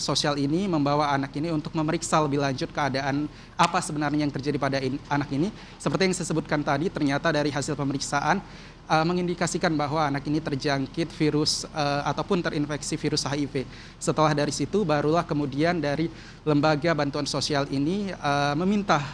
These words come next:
eh, pendampingan kepada lembaga hukum dan pada tanggal dua puluh tujuh, eh,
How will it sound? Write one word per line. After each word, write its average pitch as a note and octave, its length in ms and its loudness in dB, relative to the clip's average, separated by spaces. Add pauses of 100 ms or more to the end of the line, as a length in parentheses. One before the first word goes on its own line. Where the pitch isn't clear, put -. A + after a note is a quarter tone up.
(180)
eh, D3 80 0
pendampingan D3 640 0
kepada C#3+ 240 -2
lembaga C#3 320 0
hukum D#3 320 0 (400)
dan E3+ 200 4
pada D#3 280 0
tanggal D3 400 0
dua C#3+ 160 0
puluh D3 160 0
tujuh, D#3 480 2 (240)
eh, C#3+ 220 -2